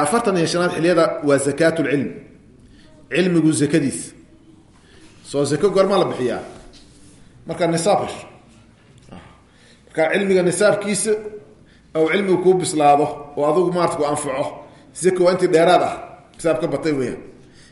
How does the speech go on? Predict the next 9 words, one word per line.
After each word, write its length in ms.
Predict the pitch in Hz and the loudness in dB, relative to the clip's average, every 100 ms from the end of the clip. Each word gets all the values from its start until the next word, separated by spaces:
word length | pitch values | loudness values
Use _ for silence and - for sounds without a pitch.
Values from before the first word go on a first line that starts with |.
| - | -8
Cilmigaaska 600 | 139 175 175 175 170 165 151 | -4 0 4 4 4 2 0
marka 220 | 165 165 | 0 0
zakadiisii 480 | 143 180 165 160 151 | 0 0 0 0 0
baa 120 | 147 | 0
la 60 | - | -2
bixinaa, 260 | 151 139 127 - | -4 -6 -6 -6
zaka 140 | 160 151 | -2 0
laga 140 | 151 | 0
bixinaa. 260 | 135 131 95 | -2 -6 -8